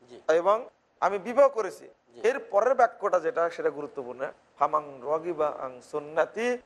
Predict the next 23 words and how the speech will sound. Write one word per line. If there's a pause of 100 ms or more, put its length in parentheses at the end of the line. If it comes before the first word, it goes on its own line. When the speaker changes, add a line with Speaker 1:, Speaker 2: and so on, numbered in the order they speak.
(220)
Speaker 2:
ফালাইসা
মিন্নি", (340)
যে
ব্যক্তি
আমার
সুন্নাত
থেকে
মুখ
ফিরে
নিল, (280)
ওই
ব্যক্তি
আমার
উম্মত (100)
নয়। (460)
সুতরাং (380)
আমাকে
দেখতে
হবে
রাসূলুল্লাহ
সাল্লাল্লাহু
আলাইহি
সাল্লামের